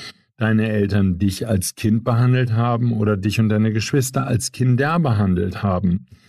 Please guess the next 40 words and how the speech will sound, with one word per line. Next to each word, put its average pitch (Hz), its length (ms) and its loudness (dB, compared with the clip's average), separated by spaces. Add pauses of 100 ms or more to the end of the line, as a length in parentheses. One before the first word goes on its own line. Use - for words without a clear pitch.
(260)
wie 123 120 0
deine 110 300 2
Eltern 110 320 2
mit 110 160 0
Fehlern 143 400 -2
umgegangen 98 680 0
sind, 92 360 0
wie 101 100 0
deine 101 320 2
Eltern 107 500 0 (240)
Leben 131 400 0
eingeschätzt 104 760 -2
haben. 92 320 2
Das, 110 200 0
was 127 200 0
ich 117 200 -2
eben 113 220 0
Modelle 110 480 2
der 101 160 0
Welt 101 300 0
nenne 101 320 2
oder 135 180 0
Modelle 92 400 2
von 110 320 0
Welt, 98 300 0 (280)
wie 87 140 2
ich - 140 -4
grammatikalisch 85 840 -2
falsch 87 340 0 (560)
gerne 92 340 2
sage. 98 500 0 (840)
Und 113 120 2
da 117 160 2
ist 127 100 0
eben 113 300 2
Marx 113 280 0
kleine 110 320 2
Welt 110 280 2
immer 123 260 2
wieder 123 300 2